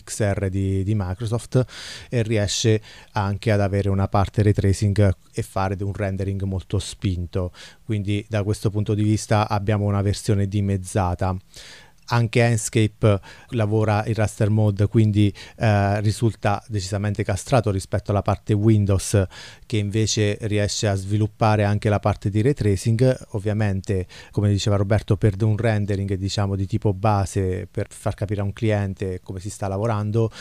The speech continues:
è più che valido, però, diciamo, potrebbe essere molto di più.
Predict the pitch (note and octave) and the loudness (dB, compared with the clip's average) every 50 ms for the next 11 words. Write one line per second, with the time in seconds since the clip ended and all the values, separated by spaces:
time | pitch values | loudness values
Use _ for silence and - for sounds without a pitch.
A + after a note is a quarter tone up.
0 | - - - - - - - - - E2+ - - G#2 - C3 B2+ G#2+ G2 F#2+ F2+ | -16 -16 -18 -20 -20 -20 -12 -8 -8 -6 -2 0 0 2 2 0 0 0 0 2
1 | G2 B2+ C#3 A#2+ B2 G#2 F#2 - - - - - - - _ _ _ _ _ - | 2 4 4 6 6 4 4 0 -6 -14 -14 -16 -20 -20 _ _ _ _ _ 2
2 | - D#3+ A#2+ G#2+ G#2+ G#2+ G2 F#2+ - A2+ G2+ G2 G2 G2 G2+ F#2 - A#2 G#2+ - | 4 4 6 6 4 2 0 0 0 0 0 0 0 0 -2 -2 0 0 0 2
3 | G#2+ A2 G#2 F#2+ F#2+ G#2+ G#2 F#2+ - - - G#2+ G#2+ G#2 G#2 G#2 G#2+ A2+ A2 - | 2 0 0 0 0 -2 -2 -2 -4 -4 -2 -2 0 0 0 0 0 0 -2 -2
4 | - A#2 G#2+ F#2+ G2+ F#2+ - _ - - F#2+ F2+ F2 E2+ | -2 -2 -2 -2 -4 -6 -8 _ -12 -8 -6 -6 -6 -6